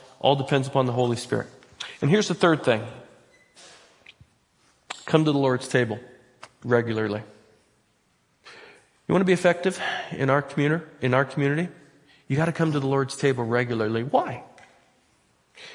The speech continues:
Here's why. And that's why the guys are coming forward right now. The ushers are gonna come forward and pass out the elements. You come to the Lord's table because it reminds you that Christ was crucified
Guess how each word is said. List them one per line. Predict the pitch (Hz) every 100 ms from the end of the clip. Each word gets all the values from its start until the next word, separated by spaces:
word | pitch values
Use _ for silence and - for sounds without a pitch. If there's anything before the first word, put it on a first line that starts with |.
| -
Here's | 151 135
why. | 110 - - - _ _ - - - - _ -
And | 123
that's | 117 -
why | 131
the | 120
guys | 117 120 117
are |
coming | 117 120
forward | 113 120 113
right | 113
now. | 107 113 110 - -
The | -
ushers | 120 - 113
are |
gonna | 117
come | 113 117
forward | - 113
and | 113
pass | 117 113 113
out | 110
the | 113 - - -
elements. | 131 120 113 107 - - - - - - - - - _ _ _ _ _ _ _
You | 277
come | 294 214
to | 208
the | 185
Lord's | 185 175 175
table | 180 185 170
because | 147 147 165 147
it | 165
reminds | 147 147 147 160 156 147
you | 131 120 113 113 - - _ _
that | 139 131
Christ | - 165 165 160 -
was | 139 127
crucified | - - 151 - 131 127 113 113 110 127